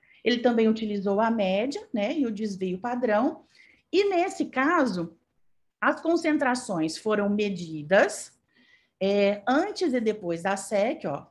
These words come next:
antes e depois da sec, as concentrações de MER solúvel,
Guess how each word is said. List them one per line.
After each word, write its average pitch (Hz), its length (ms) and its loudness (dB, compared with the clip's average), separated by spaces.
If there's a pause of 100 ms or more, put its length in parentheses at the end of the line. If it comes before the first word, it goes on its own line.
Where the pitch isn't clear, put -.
antes 175 720 -4 (100)
e 220 140 0
depois 143 480 -4
da 185 160 0
sec, 175 680 -2
as - 540 -6
concentrações 190 1120 -2 (240)
de 214 460 -6 (500)
MER 185 380 4
solúvel, 208 920 -2